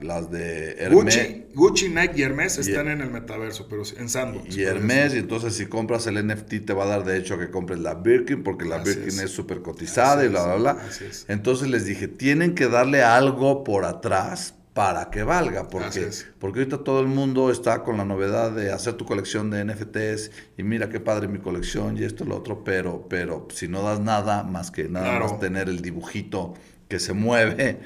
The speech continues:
Speaker 1: <laughs> ahí en, en la computadora, entonces como que sí hay que darle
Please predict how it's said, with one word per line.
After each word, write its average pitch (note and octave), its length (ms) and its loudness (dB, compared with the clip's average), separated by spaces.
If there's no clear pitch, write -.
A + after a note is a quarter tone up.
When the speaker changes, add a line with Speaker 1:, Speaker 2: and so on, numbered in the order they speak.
Speaker 1:
<laughs> - 180 -20
ahí G#2+ 420 0
en, G2 300 0
en F2 120 -4
la F#2 140 -4
computadora, F#2+ 720 0
entonces G2+ 420 -6
como F2 180 -4
que F2 120 -8
sí - 180 -2
hay A2 140 2
que A2 160 -4
darle G2 340 -2